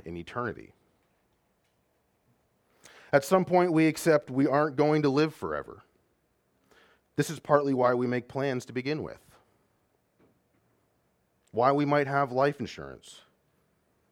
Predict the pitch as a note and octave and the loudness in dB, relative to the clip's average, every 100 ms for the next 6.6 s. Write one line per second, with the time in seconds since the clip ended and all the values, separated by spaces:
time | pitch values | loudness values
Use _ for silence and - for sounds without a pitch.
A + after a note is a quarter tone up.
0 | _ A2+ B2 B2 C3 C3+ A2+ E2 - B1 | _ -4 -4 -6 -4 -4 -4 -8 -12 -16
1 | G#1+ - _ _ _ _ _ _ _ _ | -18 -20 _ _ _ _ _ _ _ _
2 | _ _ _ _ _ _ _ _ _ _ | _ _ _ _ _ _ _ _ _ _
3 | _ _ _ _ _ - D3 E3 - F3+ | _ _ _ _ _ -8 -2 0 2 2
4 | F3 E3 D3+ D3+ D#3 D3 - B2+ C3+ D3 | 2 -2 2 2 4 2 0 -2 0 -2
5 | - C3 C#3+ D3+ C3+ - C#3 G2+ - G2 | -2 0 0 -2 -6 -4 -2 -2 -4 -10
6 | - A#2 A2+ D#2+ E2 - | -4 -2 -2 -6 -14 -16